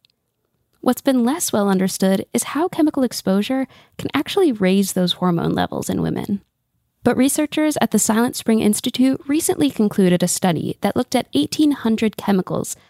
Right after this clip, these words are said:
listed on the E P A's toxicity forecaster, ToxCast, to see which ones caused an increase in estrogen and progesterone.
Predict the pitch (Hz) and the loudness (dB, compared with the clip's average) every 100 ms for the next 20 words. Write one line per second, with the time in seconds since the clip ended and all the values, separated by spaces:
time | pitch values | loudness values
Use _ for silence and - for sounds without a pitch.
0 | _ - 254 - 277 240 220 - 190 - | _ -2 0 0 0 0 -2 0 0 2
1 | 175 170 - 190 - 226 233 - 226 - | 2 2 0 -4 -2 -2 -2 -2 -4 -2
2 | 185 - - - - - - _ _ _ | -4 -2 -6 -6 -10 -10 -12 _ _ _
3 | - 247 - - - - - - - _ | -2 -2 -2 -6 -6 -8 -8 -10 -14 _
4 | _ _ _ 247 - 330 339 - - 254 | _ _ _ -2 2 2 2 -2 -2 0
5 | 247 - 220 214 226 285 277 175 - - | -2 0 0 2 2 0 2 0 -2 0
6 | 202 - 190 - 180 180 175 190 247 - | 0 0 -2 -2 0 2 2 0 -2 -2
7 | - - 208 | -4 -4 -6